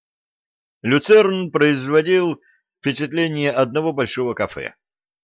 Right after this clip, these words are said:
Раскинувшись на берегу озера и по сторонам вытекающей из него реки, городок ухитрился заставить все набережные столиками и зонтиками,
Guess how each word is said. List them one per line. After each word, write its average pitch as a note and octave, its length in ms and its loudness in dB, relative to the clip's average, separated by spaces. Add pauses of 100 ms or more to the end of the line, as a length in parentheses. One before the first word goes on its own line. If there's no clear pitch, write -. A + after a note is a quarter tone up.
(280)
Раскинувшись E3 760 0
на F#2+ 140 -2
берегу A#2+ 400 2
озера A#2+ 460 0 (320)
и D#3 200 0
по F#2+ 160 -6
сторонам A#2+ 640 -2
вытекающей A2+ 800 0
из E2+ 100 -12
него G#2+ 180 -2
реки, G2+ 500 -6 (280)
городок C#3 680 2
ухитрился A#2+ 920 -2
заставить A2 880 -4
все A2 240 -2
набережные F#2+ 800 0
столиками B2+ 840 -4
и - 160 -18
зонтиками, A2+ 920 -4